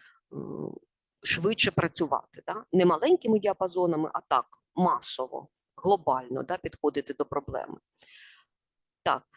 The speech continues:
е, ну, що, е, ви р-, е, робите далі? Звичайно, далі,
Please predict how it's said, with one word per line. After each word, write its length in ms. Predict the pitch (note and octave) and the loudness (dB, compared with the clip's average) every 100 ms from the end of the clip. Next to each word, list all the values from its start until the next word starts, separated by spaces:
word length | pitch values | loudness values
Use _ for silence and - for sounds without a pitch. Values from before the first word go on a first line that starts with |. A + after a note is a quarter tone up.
| - _ E3+ | -20 _ 2
е, 640 | E3 E3 E3 D#3+ D#3+ D3 | 4 4 4 4 4 4
ну, 320 | G3 A#3+ F#4+ - | 8 10 8 6
що, 360 | - - B3 D#4+ | 0 4 6 6
е, 60 | - F3+ F#3 F3+ | 6 6 8 6
ви 240 | E3+ B3+ B3 | 6 2 2
р-, 180 | F#3 F3 | 2 2
е, 320 | E3+ F3 E3+ E3+ | 2 2 4 4
робите 360 | F#3+ F#3+ F3 - | 2 -2 -8 -8
далі? 800 | - - _ _ _ - - E3+ | -10 -10 _ _ _ -20 -2 2
Звичайно, 520 | G3+ A#3+ C4+ A3 F#3 | 4 4 4 6 6
далі, 560 | E3+ D#3 C3+ B2+ B3 F#4 | 6 2 0 0 -2 -4